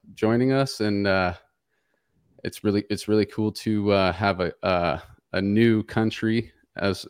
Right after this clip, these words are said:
an international guest or guests. We got the, you guys from Scotland, so that's really cool, dude. Um,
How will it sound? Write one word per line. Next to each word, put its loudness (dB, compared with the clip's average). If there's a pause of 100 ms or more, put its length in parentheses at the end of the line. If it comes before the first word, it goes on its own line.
an -2
international 0
guest 0
or -2
guests. -4
We -4
got -2
the, -6
you -4
guys 0
from -6
Scotland, -4
so -6
that's -4
really -2
cool, -4
dude. -2 (720)
Um, 2